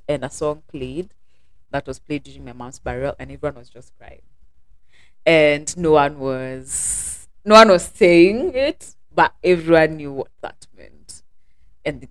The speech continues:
meant something to mine and them, my mom. But we have never gotten to a place where we are like, "Okay, so this happened. How are we all experiencing this?" Yeah, yeah, yeah.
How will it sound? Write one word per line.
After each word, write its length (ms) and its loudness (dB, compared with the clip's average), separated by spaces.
meant 260 -8
something 380 -4
to 160 -20
mine 180 -14
and 140 -10
them, 180 -16
my 160 -20
mom. 300 -10
But 440 -6
we 340 -16
have 200 -8
never 300 -4
gotten 320 -4
to 120 -6
a 60 -2
place 360 -10
where 180 -2
we 100 -6
are 60 -6
like, 280 -12
"Okay, 440 -18
so 440 -4
this 200 -8
happened. 760 -14
How 260 0
are 140 -6
we 300 -20
all 260 -12
experiencing 720 -20
this?" 420 -20
Yeah, 200 -12
yeah, 180 -20
yeah. 120 -20